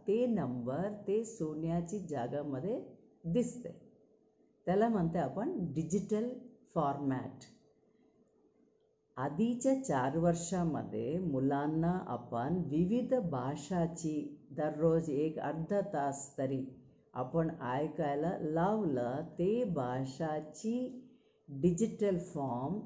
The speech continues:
सॉफ्टवेअर मुलांच्या मेंदूमध्ये तयार होते.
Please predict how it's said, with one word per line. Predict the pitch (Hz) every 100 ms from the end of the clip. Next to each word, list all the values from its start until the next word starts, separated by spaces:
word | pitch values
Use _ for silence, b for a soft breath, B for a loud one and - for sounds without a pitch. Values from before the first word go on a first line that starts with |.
| -
सॉफ्टवेअर | - - 160 160 - - 175 135 113 110 139 190 - 156
मुलांच्या | 143 139 147 170 180 - - 202 208
मेंदूमध्ये | 202 156 135 147 147 175 170 131 131 147 185 -
तयार | 123 131 131 131 123
होते. | 131 120 - -